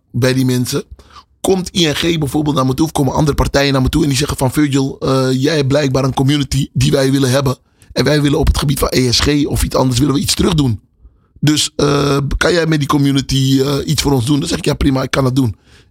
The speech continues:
Wat ik dan eigenlijk ook doe, ik maak impact, gigantische impact. En daardoor haal ik ook andere opdrachten binnen. Dus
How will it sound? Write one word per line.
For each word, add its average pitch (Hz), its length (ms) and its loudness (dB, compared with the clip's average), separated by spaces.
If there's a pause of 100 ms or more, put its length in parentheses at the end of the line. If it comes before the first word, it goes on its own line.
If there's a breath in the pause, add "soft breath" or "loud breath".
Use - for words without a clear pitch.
(140)
Wat - 180 0
ik 143 140 -4
dan 143 180 0 (100)
eigenlijk 156 380 -2
ook 160 160 0
doe, 131 180 0
ik 147 120 -2
maak 127 160 -2
impact, 180 460 -2
gigantische 160 680 0
impact. 156 460 -2 (240 loud breath)
En 151 140 0
daardoor 147 280 2
haal 147 120 -2
ik 143 100 -4
ook 147 100 -2
andere 160 280 -2
opdrachten 135 420 -2
binnen. 127 240 -2 (480)
Dus - 340 -2